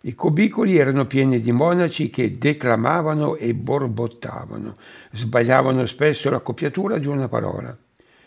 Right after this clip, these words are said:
Per esempio, eh, E R invece di A R, perché nel pronunciarla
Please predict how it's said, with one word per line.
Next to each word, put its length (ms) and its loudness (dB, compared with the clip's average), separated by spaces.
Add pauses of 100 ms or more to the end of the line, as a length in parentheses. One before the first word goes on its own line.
(100)
Per 140 -4
esempio, 720 2 (500)
eh, 480 -6
E 320 4
R 460 0
invece 560 -2
di 380 -4
A 220 2
R, 480 0 (600)
perché 540 0 (500)
nel 260 2
pronunciarla 1000 0